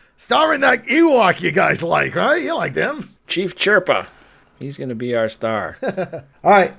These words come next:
Speaker 1: moving on.
Speaker 2: Uh, February fourth, we get a twofer. Nineteen forty-eight, Alice Cooper,
Speaker 1: Ooh.
Speaker 2: known birth name Vincent Furnier.
Speaker 1: Yep.
Speaker 2: Rocker, who's, who's probably best known for School's Out and I'm eighteen and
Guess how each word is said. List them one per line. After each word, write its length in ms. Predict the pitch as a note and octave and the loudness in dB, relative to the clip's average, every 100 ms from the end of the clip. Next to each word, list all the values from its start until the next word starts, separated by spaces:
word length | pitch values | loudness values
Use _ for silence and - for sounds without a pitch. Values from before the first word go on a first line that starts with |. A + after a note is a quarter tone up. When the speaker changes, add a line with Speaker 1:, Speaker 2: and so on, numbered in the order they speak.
| _ | _
Speaker 1:
moving 240 | - E3+ F#3 | -4 0 2
on. 340 | G#3 B3+ B3+ - | 4 2 -2 -14
Speaker 2:
Uh, 140 | F3 | -18
February 380 | E3+ A3 G3+ F#3+ | -2 0 4 4
fourth, 340 | E3+ D#3+ D#3+ C#3+ | 4 2 2 0
we 80 | |
get 100 | C#3+ | -8
a 60 | C3 | -8
twofer. 500 | - E3 D#3 A2 D3+ - _ _ _ _ | -8 -10 -10 -12 -14 -16 _ _ _ _
Nineteen 400 | G2+ D#3 D#3+ D#3 | -6 -6 -6 -10
forty-eight, 500 | B2+ C#3 C3+ C#3+ E3 | -4 -2 2 2 2
Alice 320 | A2 C3 B2+ | 0 2 2
Cooper, 480 | - - F#3 G#3+ A3 G#3+ | -2 -8 -6 -2 -2 -4
Speaker 1:
Ooh. 40 | E3+ | -10
Speaker 2:
known 300 | E3 G#2 G#2+ | -6 -4 -4
birth 380 | G#2 G#2+ B2+ B2 | -8 -2 -4 -2
name 280 | A#2 A2+ A2+ | -4 -4 -4
Vincent 360 | G2+ C#3+ A#2+ A2 | -6 -6 -8 -8
Furnier. 520 | - C#3 G#2 C3 F#3 B2 | -6 -4 -4 -6 -8 -14
Speaker 1:
Yep. 180 | E3 _ | -16 _
Speaker 2:
Rocker, 540 | - A#2 A#2+ A#2+ A#2+ A2+ | -8 -2 -2 -4 -8 -8
who's, 480 | A2 G#2+ F#2+ B2 | -10 -12 -12 -18
who's 220 | - A#2+ G2+ | -14 -14 -14
probably 340 | - B2 A#2 | -2 0 2
best 240 | A2+ A2 | 0 0
known 100 | A#2+ | -4
for 140 | A2 A2+ | -8 -8
School's 340 | - C3 B2+ | -6 -4 -2
Out 240 | A#2+ A#2 A2+ | 2 2 0
and 80 | |
I'm 100 | G#2+ G#2+ | -2 -2
eighteen 680 | B2 G#2+ B2 A#2 A#2 A#2 | -2 -2 -4 -2 -2 -4
and 300 | G#2+ G2+ G2+ | -6 -8 -10